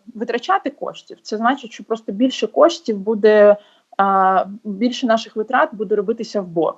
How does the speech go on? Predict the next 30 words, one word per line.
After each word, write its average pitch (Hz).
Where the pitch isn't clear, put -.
Ми 214
рахували, 240
що 196
кожна 240
четверта 220
гривня 208
бюджету, 226
згідно 220
з 190
новим, 208
от, 170
діючим 214
зараз 180
бюджетом, 220
вона 214
буде 214
профінансована 208
борг 170
за 170
рахунок, 226
е, 175
нового 202
кредиту. -
І, 254
власне, 277
що 302
відбулося? 220
Да? 254
А, 226
формально 285